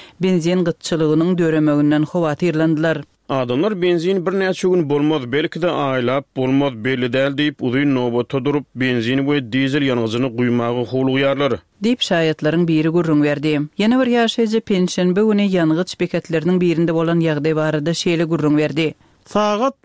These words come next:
Speaker 3: on nol nol-dan başlap benzin beketlerinde işgärler A togsan beş, A togsan iki we A seksen benzininiň gutaranlygyny, diňe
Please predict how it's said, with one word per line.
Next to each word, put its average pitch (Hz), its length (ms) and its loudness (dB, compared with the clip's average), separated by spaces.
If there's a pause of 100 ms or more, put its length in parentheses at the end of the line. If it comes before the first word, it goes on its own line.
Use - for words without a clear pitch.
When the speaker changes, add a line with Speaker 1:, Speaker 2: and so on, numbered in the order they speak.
Speaker 3:
on 220 400 -2 (120)
nol 202 400 0
nol-dan 202 520 0
başlap 214 420 -2 (420)
benzin 202 460 0
beketlerinde 214 920 0 (280)
işgärler 202 800 0 (280)
A 214 180 0
togsan 196 500 0
beş, 170 320 -2 (260)
A 220 180 0
togsan 196 440 -2
iki 180 180 -2
we 214 240 2 (300)
A 226 260 0
seksen 226 540 0 (300)
benzininiň 208 840 2
gutaranlygyny, 196 800 0 (260)
diňe 254 320 2